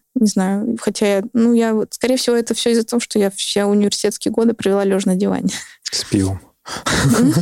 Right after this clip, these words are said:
Speaker 2: <laughs> С пивом.
Speaker 1: Ну, без пива, но от маш-, от, там, от универа до подъезда просто на машине, от подъезда до подъезда ход-,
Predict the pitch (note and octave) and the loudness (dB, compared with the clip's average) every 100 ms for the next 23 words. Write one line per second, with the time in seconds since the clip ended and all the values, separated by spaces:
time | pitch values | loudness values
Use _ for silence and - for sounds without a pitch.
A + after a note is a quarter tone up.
0 | E3 - B3 - - A2+ G#2 F#2 - - | -2 -2 -2 -2 0 2 2 -2 -4 0
1 | G#3+ G#3+ A#3 A3+ A3 A#3 - - D4+ B3+ | 2 4 4 4 2 2 0 0 2 4
2 | A3+ A#3 A3+ A3 - - - A3+ G#3 - | 2 2 2 0 -4 -8 -4 -2 -2 -2
3 | A#3 - G#3 G3 G3+ G#3 A3+ A3+ A#3 A#3 | -6 -4 -2 0 -2 0 2 4 4 2
4 | G3+ F#3 G#3 G3+ G#3 - G#3+ G#3+ G#3+ G#3+ | 0 0 0 0 -2 -2 0 2 2 -2
5 | - A3 - G3+ G#3 G#3+ - B3 A#3 G#3+ | -2 -4 0 0 2 2 0 2 4 2
6 | - _ _ - A3+ A#3 G#3+ - A3 G#3+ | 0 _ _ -2 2 2 0 0 0 2
7 | G#3+ G3+ - - | 2 0 -4 -6